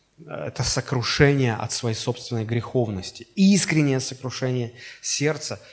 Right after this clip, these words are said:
когда вас в ужас приводит, насколько испорчены, безнадежны и,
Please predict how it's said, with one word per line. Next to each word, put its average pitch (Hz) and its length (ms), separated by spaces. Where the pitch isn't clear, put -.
когда 139 280
вас 143 320
в 123 260
ужас 151 420
приводит, 120 580
насколько 120 920
испорчены, 120 1200
безнадежны 139 1040
и, 127 580